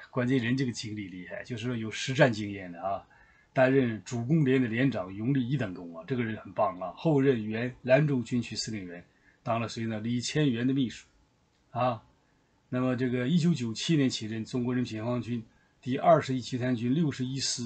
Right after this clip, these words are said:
幺八幺团，团长、副师长。零七年任六十一师师长，一三年任南江军区司令，副司令员呢，一六年西藏军区副司令员。你看这个人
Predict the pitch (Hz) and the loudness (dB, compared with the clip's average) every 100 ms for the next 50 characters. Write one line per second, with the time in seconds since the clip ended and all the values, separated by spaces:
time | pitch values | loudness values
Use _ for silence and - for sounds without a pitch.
0 | 120 147 135 123 123 127 135 131 123 123 | -4 -2 0 2 0 -2 -4 -4 -4 -8
1 | - 123 131 120 - 123 113 - _ - | 0 2 2 0 -6 -4 -4 -6 _ -16
2 | - 139 - 113 - _ _ - - 139 | -8 -6 -4 -6 -8 _ _ -12 0 0
3 | 156 - 180 110 - 120 110 127 117 113 | 2 0 0 -2 -6 -8 -4 -4 -4 -6
4 | 110 101 - 107 - 101 - - 147 143 | -6 -6 -8 -8 -8 -10 -12 -6 -4 0
5 | 139 123 95 95 107 95 _ _ _ _ | 2 0 -2 -10 -10 -10 _ _ _ _
6 | - 120 123 156 - - _ - 135 117 | -6 2 2 2 -2 -16 _ -6 -4 -2
7 | 110 - 117 107 - 104 - 127 95 90 | -4 -4 -4 -4 -10 -10 -6 -6 -6 -10
8 | - 151 - 101 90 85 85 90 110 - | -4 -4 -4 -10 -12 -14 -14 -16 -18 -10
9 | 127 147 208 151 123 113 - 156 156 175 | -2 4 4 4 0 -2 -4 -2 0 0
10 | 113 104 107 101 - 113 - 95 90 85 | 0 -4 -8 -10 -12 -12 -12 -14 -16 -20
11 | _ _ _ _ - 107 107 156 151 123 | _ _ _ _ -12 -6 -4 2 2 4
12 | 120 | 2